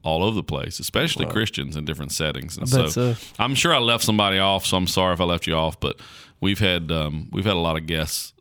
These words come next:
Speaker 1: over, over the years. And of course, you know, we've had um, Graham was our first host. We've had Chloe, you know, those kind of things. So,
Speaker 2: Yes.
Speaker 1: um, we've had some cool people. So just to, you know, I think just kinda wrap this up,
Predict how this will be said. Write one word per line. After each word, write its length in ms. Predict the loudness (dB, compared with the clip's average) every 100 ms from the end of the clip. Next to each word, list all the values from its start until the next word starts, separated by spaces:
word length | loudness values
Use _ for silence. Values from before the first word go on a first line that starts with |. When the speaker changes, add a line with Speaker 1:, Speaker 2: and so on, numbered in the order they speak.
| -8
Speaker 1:
over, 500 | -6 -4 -4 -6 -8 _
over 200 | -6 -4 -4
the 80 |
years. 240 | -4 -4 -4
And 100 | -4
of 80 | -4
course, 320 | -2 -2 -2
you 60 |
know, 140 | -2 -2
we've 160 | -2
had 240 | -4 -6 -8 -20 -20 -20 -20 -10
um, 400 | -8 -6 -8 -12 -16 -8
Graham 300 | -2 -2 -2
was 100 | -4
our 80 |
first 320 | -4 -2 -2 0
host. 340 | 0 0 -2
We've 80 | -8
had 160 | -10 -6
Chloe, 420 | -2 0 2 0
you 160 | 0 -2
know, 120 | -2
those 140 | -4 -4
kind 140 | -8
of 40 | -8
things. 260 | -10 -8
So, 140 | -6 -4
Speaker 2:
Yes. 420 | -4 -8 -16 -18 -6
Speaker 1:
um, 260 | -4 -4 -4
we've 140 | -2
had 160 | -2 -2
some 120 | -4
cool 200 | -4 -2
people. 320 | 0 -2 -2
So 200 | -2 -2
just 260 | 0 -2 0
to, 160 | -2 -4 -12 -20 -16
you 100 | -6
know, 240 | -2 0 -2 -6 -12 _
I 120 | 0 0
think 260 | 0 0
just 160 | -2 0
kinda 220 | 0 2
wrap 220 | 2 2
this 200 | -2 -2
up, 260 | 0 0 -2